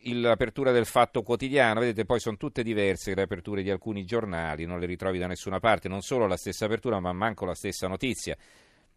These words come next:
E per esempio il Fatto Quotidiano apre con questa notizia che, eh,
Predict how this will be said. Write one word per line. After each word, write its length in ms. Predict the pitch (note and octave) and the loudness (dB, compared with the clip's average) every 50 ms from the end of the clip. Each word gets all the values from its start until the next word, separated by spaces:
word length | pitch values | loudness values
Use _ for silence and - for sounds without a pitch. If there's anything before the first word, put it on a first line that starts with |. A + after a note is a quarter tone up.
| _ _ - | _ _ -14
E 100 | - F2 | -12 -6
per 100 | - G2+ | -6 -4
esempio 280 | F2+ A#2 A2+ F2 F2+ | -2 -2 -2 -2 -4
il 40 | E2 | 0
Fatto 300 | - A2+ G#2 - - G2 | 2 2 2 2 0 -2
Quotidiano 500 | - A2 G2 G#2 G#2+ A2 A#2+ A2 G#2 G#2+ | -2 -4 -6 -4 0 2 2 4 4 4
apre 200 | G#2+ F2+ F#2+ F#2+ | 2 2 0 -2
con 100 | F#2 G2 | -2 -2
questa 260 | - B2 A2+ - C#3+ | -2 -4 -2 0 0
notizia 400 | C3 B2+ A2 G#2 F#2 - - F#2+ | 0 0 -2 -4 -6 -4 -4 -4
che, 260 | E2+ - G2 F#2+ - - | -4 -2 -4 -6 -6 -6
eh, 260 | - F#2 F#2+ - - | -6 -6 -6 -6 -8